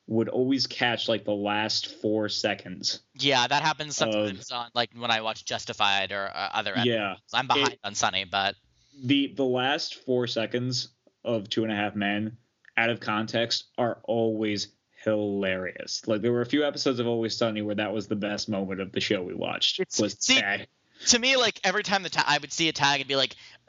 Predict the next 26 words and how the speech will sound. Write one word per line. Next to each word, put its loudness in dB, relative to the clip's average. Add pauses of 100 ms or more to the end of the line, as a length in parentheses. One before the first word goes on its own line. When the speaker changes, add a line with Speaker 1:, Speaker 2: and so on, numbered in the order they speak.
(100)
Speaker 2:
like, 0
just -6
a -4
moment 0
of -6
despair. 0
Like, 0
this 6
is 2
Speaker 1:
Yeah. -2
Speaker 2:
a -4
television 0
show -2
that -4
is -12
this 0
bad, 2 (220)
that 2
is, -2
like, 2 (580)
universally 0
beloved -2
by 2
the 2
average -2
audience. -2